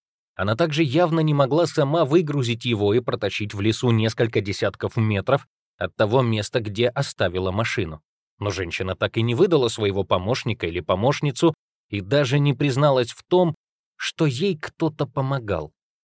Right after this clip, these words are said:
Франсуаза отличалась не только упорством, но и верностью. И все же она попалась. Франсуазу ждет суд присяжных, так как речь идет о преднамеренном убийстве.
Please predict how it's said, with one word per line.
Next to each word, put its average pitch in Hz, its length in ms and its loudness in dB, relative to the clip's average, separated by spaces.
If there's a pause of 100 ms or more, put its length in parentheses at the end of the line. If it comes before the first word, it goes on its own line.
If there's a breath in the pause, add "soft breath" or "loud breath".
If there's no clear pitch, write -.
(360)
Франсуаза 120 640 2
отличалась 117 520 0
не 117 120 0
только 139 260 0
упорством, 104 640 -2
но 92 100 -4
и 95 100 -4
верностью. 110 600 -6 (540)
И 101 100 -2
все 196 220 4
же 170 160 2
она 127 260 0
попалась. 95 680 -8 (360)
Франсуазу 143 560 0
ждет 127 320 0
суд - 280 0
присяжных, 127 720 0
так 117 160 -2
как 120 180 0
речь 139 240 0
идет 123 300 0
о 110 60 4
преднамеренном 110 760 0
убийстве. 101 520 -6